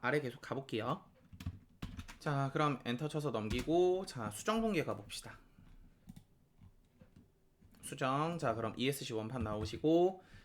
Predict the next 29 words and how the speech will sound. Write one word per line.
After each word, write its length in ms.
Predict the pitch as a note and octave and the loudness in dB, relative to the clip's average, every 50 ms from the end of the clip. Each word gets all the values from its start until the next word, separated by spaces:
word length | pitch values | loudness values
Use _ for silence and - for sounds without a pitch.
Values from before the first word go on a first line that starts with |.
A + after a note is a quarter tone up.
| - - | -14 -4
일반 240 | - A#2+ A#2+ C3+ C#3 | -2 0 2 2 2
점표 220 | C#3+ C3+ B2 C#3 B2 | 2 0 0 0 0
입력 220 | A#2 A2+ A2 - | 0 0 -2 -2
들어가서, 880 | - A2+ A2+ A2+ A#2+ A#2+ B2 C3+ A2 A2 A#2+ C#3+ E3 F#3+ G#3+ A3+ - - - - - - _ _ - - - - - _ _ - | 0 0 0 0 0 0 2 2 2 4 4 4 4 4 2 0 -4 -12 -20 -20 -20 -20 _ _ -20 -20 -20 -20 -20 _ _ -6
자, 180 | - B2+ A2+ | -4 -4 -4
수정 300 | - - G#3 A#3 B3 A#3+ | -2 0 2 4 4 4
분계는 600 | A#3+ A#3+ A#3 G#3 F#3 F#3+ A3 A3+ G3 B2+ G2+ G2 - | 4 4 4 4 2 4 4 4 4 4 0 -2 2
월 300 | A#2 C3 D#3 F3 E3+ - | 4 6 6 6 6 4
이를 260 | B2 C3+ D3+ E3+ D#3 - | 4 4 4 4 4 2
둘 140 | - A#2+ | 2 2
다 100 | B2 D3 | 2 2
치시는 340 | C#3+ - - - - F#3+ E3+ | 0 0 -2 -2 0 0 0
거 80 | D3+ D3+ | 0 -2
추천을 320 | - - - G3 F#3+ E3+ | -2 -4 -4 -2 -2 -2
드려요. 440 | B2+ A2+ G#2+ G2+ G#2 A#2 C3+ D#3 D3+ - - | 0 0 0 2 2 2 2 0 -2 -4 -2
공구 420 | - A#2+ A#2 A2+ B2+ C#3+ D#3+ E3 | -2 0 0 0 0 0 0 0
공오. 600 | D3+ A2+ A2+ G#2 G2+ G2+ - - B2 C3+ D3 D3+ - - - - - - _ _ - _ _ - _ _ _ | 2 2 0 0 0 0 0 0 0 -2 -2 -4 -10 -16 -20 -20 -20 -20 _ _ -20 _ _ -20 _ _ _
그럼 220 | - D3 D3 C#3+ C3+ | -2 0 0 0 2
대변에 480 | - B2+ B2+ C3 C3+ D3+ E3 E3 - A2+ | 2 2 4 4 4 4 4 4 4 4
외상 240 | A#2+ B2 F3+ F3+ | 2 2 4 2
매출금 360 | F#3 F#3+ F3+ - F3+ F3 E3+ C#3 | 0 0 0 -2 0 0 0 0
바꾸면 280 | C3+ - - C3+ C3 A#2+ | 0 -2 -2 -4 -2 -2
된다고 340 | A#2+ A2 A2 A#2 A2+ A#2+ | -2 -2 -2 -2 -2 -2
아-, 40 | A#2+ - - - - - - | -6 -6 -10 -16 -16 -14 -6
아까 260 | - C3 - - B2 | -6 -2 0 2 0
제가 260 | A#2 A#2+ G#2+ A2+ G#2+ G#2 | 2 0 0 2 2 0
이제 360 | G2+ G#2 A2 G#2 G#2 G#2+ - - - - - _ | 0 0 -2 -2 -4 -6 -10 -16 -20 -20 -20 _
이론 520 | - B2 B2+ D3 D3+ D3 D3 C#3+ C#3+ C#3 | -2 4 4 6 6 6 4 2 2 2
가-, 200 | B2+ C3 - - | 0 -2 -4 -4